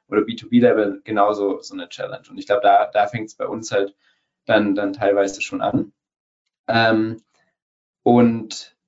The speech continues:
was wir dann natürlich versuchen, ist, die, die Kunden immer dann auch dahin zu bekommen, sich bei uns zu registrieren und damit sich auch zu validieren, ähm, damit wir zum einen auch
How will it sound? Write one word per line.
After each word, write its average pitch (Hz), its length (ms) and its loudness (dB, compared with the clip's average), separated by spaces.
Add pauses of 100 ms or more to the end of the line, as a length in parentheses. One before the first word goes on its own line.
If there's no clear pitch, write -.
was 113 220 0
wir 127 100 6
dann 135 120 2
natürlich 117 380 -4
versuchen, 113 420 -2
ist, 104 220 -10
die, 104 220 -6
die 107 120 -10
Kunden 123 300 2
immer 110 240 -2
dann 107 180 -4
auch 104 280 -2
dahin 110 260 0
zu - 140 -10
bekommen, 107 540 -4
sich 104 300 -14
bei 104 100 4
uns 107 220 -2
zu 107 120 -8
registrieren 117 640 0
und 104 120 -2
damit 104 340 0
sich 98 200 -10
auch 98 140 -6
zu 92 140 -20
validieren, 98 640 -2 (460)
ähm, 98 220 2
damit 104 280 -2
wir 107 140 0
zum 98 160 -8
einen 98 240 2
auch 98 240 -2